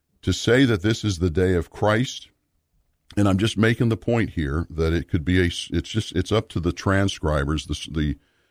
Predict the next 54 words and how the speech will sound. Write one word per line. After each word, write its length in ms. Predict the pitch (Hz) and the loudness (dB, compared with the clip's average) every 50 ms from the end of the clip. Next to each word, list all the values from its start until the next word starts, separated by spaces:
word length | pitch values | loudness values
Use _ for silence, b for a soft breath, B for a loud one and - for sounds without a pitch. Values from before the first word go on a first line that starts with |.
| _ _ _ | _ _ _
people 320 | - 95 92 - 95 90 | -2 -2 0 0 0 0
who 160 | 80 92 90 | 0 0 0
wrote 320 | 78 78 80 73 73 73 - | 0 0 0 0 -2 -2 -2
this, 380 | 80 71 73 - - - - - _ _ _ _ _ _ _ _ _ _ | -2 -4 -2 -4 -8 -14 -16 -18 _ _ _ _ _ _ _ _ _ _
that, 340 | - - 85 82 - - - | -4 -2 -2 -2 -2 -4 -4
um, 440 | 82 78 78 76 76 73 67 - - _ _ _ _ _ _ | -2 -2 0 0 -2 -2 -4 -6 -10 _ _ _ _ _ _
you 160 | 85 87 85 | -4 -4 -2
can 160 | - 87 78 | -2 -2 -4
trans-, 420 | - - 98 95 95 95 95 95 - - - 80 - | -2 0 0 2 2 2 0 -2 -4 -6 -8 -6 -4
you 140 | - 85 78 | -2 -4 -2
can 160 | - 82 78 | 0 -2 -2
transliterate 880 | 73 - - 90 90 87 85 76 80 85 87 82 82 80 76 78 73 - | -2 -2 0 0 2 2 2 2 0 0 0 0 0 0 0 -2 -2 -2
the, 260 | - 78 71 73 67 - | -4 -2 -2 -2 -4 -4
the 140 | 67 76 73 | -4 -4 -2
day 180 | 71 87 90 90 | 0 2 2 2
of 120 | 90 78 | 2 0
the 60 | 80 | 0
Lord 300 | 82 82 82 82 82 78 | 0 0 0 0 0 0
and 80 | 71 78 | 0 -2
the 60 | 78 | 0
day 200 | 71 - 80 76 | 0 0 0 0
of 120 | 76 - | 0 -2
Christ. 480 | - - 95 90 78 76 76 - - - | -2 0 0 2 2 0 -2 -6 -10 -6
And 140 | - - 92 | -2 -2 -2
if 100 | 80 - | 0 -2
you 60 | - | -2
don't 200 | 76 85 87 87 | -2 0 0 2
understand 480 | 87 85 82 78 - - - 85 82 76 | 2 0 0 -2 -2 -2 -2 -2 0 0
the 80 | 76 73 | 0 0
difference, 320 | 78 98 - - - - | 0 -2 -2 -2 -2 -2
that's 200 | 90 80 - - | -2 -2 0 0
an 100 | 82 85 | 0 2
easy 240 | 82 82 76 80 85 | 2 0 0 -2 -4
thing 280 | - - 85 85 82 | -2 -2 0 0 0
to 120 | - - 80 | -2 -2 -2
do. 300 | 85 90 85 73 65 - _ _ _ _ _ _ _ _ _ _ _ _ _ _ _ _ _ _ | 0 0 0 0 -2 -6 _ _ _ _ _ _ _ _ _ _ _ _ _ _ _ _ _ _
But 220 | - 76 92 92 87 | -4 0 2 2 2
if 160 | 85 - - | 2 2 2
it 80 | 101 | 2
is 220 | 104 123 135 127 101 | 4 4 2 2 0
the 120 | 107 110 | 0 0
day 200 | 95 104 107 104 | 2 2 2 2
of 160 | 98 92 - | 2 0 -2
Christ, 600 | - - 101 95 85 82 80 - - - - 78 | -4 -2 0 0 0 0 -2 -4 -8 -12 -10 -4
then 140 | 80 92 92 | 0 2 2
it's 160 | 92 87 - | 2 0 -2
basically 540 | - - 95 92 92 - - 90 - 90 82 | -2 -2 0 0 0 -2 -6 -6 -4 -4 -4
preaching 540 | - - - 95 92 90 - - 78 78 76 | -4 -2 0 0 0 0 0 -2 -2 0 0
here 220 | 76 73 73 73 73 | 0 0 0 -2 -2
that 200 | 73 76 73 73 | -2 -2 -2 0
it's 200 | 78 78 - - | -2 -4 -2 -2
a 100 | 76 78 | 0 0
mid-trib 720 | 78 80 80 82 87 90 82 78 - - - 85 78 73 73 | 2 2 4 4 4 2 0 -2 -4 -2 -2 0 0 0 0
rapture, 560 | 71 71 73 73 71 - - - - - | 0 0 0 0 -2 -4 -6 -12 -14 -14